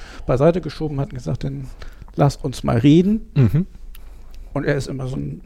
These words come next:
Speaker 1: so ein ruhiger, netter, sympathischer, er möchte hier jetzt nicht, dass politische Diskussionen stattfinden, weil Twitch dafür nicht geeignet sind.
Speaker 2: Mhm.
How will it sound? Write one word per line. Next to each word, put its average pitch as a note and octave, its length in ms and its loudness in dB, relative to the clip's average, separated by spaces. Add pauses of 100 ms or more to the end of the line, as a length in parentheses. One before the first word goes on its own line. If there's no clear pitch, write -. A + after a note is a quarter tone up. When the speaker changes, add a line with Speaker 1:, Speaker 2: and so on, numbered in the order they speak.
Speaker 1:
so - 120 -12
ein D3+ 60 -8
ruhiger, D3+ 320 0
netter, C#3+ 200 0
sympathischer, C3 360 -4
er C#3 80 -2
möchte D3 320 -6
hier C#3 140 4
jetzt C3+ 200 0
nicht, D#3 260 -4
dass C#3+ 120 -2
politische C#3+ 440 -2
Diskussionen C3+ 460 -2
stattfinden, D3 460 -4
weil C#3+ 120 -2
Twitch - 320 -4
dafür C3+ 260 -2
nicht C3 220 -4
geeignet D#3+ 540 2
sind. E3+ 320 0
Speaker 2:
Mhm. G2+ 220 4